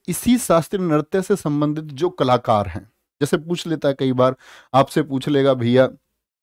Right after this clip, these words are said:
किसी का भी नाम दे करके पूछ लेगा, "हेमा मालिनी किस नृत्य से संबंधित है?" एक बेसिक क्वेश्चन है। पूछता मृणालिनी साराभाई, सोनल मानसिंह आदि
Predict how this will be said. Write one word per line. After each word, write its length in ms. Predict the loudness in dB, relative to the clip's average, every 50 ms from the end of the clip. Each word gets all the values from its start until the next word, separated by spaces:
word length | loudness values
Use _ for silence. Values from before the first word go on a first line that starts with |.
| _ _ _ _ -6
किसी 180 | -4 -2 -2 2
का 140 | 4 4 4
भी 100 | 4 4
नाम 280 | 2 2 2 2 2
दे 100 | 2 2
करके 240 | 2 0 -2 -2 -4
पूछ 240 | -6 -6 -6 -6 -4
लेगा, 140 | -2 -2 0
"हेमा 120 | 0 2
मालिनी 320 | 2 2 2 0 0 -2
किस 180 | -4 -4 -6 -4
नृत्य 280 | -4 -6 -6 -4 -6 -6
से 140 | -6 -6 -6
संबंधित 500 | -6 -4 -4 -4 -4 -4 -6 -6 -6 -6
है?" 60 | -8
एक 120 | -6 -6
बेसिक 280 | -6 -6 -4 -4 -6 -6
क्वेश्चन 340 | -6 -8 -6 -6 -6 -6 -6
है। 80 | -8 -12 _ -20 -20 -20 _ -2
पूछता 320 | 0 0 0 0 -2 0 2
मृणालिनी 720 | 2 2 2 2 2 0 0 -2 -2 0 2 2 2 0
साराभाई, 560 | -2 0 0 0 2 2 0 0 0 0 0 -2
सोनल 400 | -4 -4 -4 -2 -2 -2 -2 -2
मानसिंह 460 | -2 -2 -2 -4 -4 -4 -4 -4 -4 -4
आदि 320 | -4 -2 0 0 -2 -2